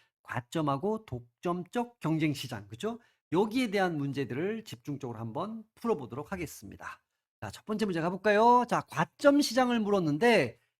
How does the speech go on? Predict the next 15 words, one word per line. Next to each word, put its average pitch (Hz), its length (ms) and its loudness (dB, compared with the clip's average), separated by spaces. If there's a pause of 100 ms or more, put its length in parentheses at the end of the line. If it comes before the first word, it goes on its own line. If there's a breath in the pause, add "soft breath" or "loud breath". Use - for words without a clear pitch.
(100)
"가점 277 440 -4
시장에서 254 360 -4 (100)
제일 285 560 -2
중요한 226 400 -4
특징이 220 360 -10
뭡니까?" 190 840 2
라고 160 240 0
하면 196 460 2 (320)
서로 247 580 -4
상호 226 640 -4
의존되어 208 540 2
있다. 123 440 -4 (220)
그래서 151 680 0 (340)
전략적 202 1080 0
상황에 208 880 -2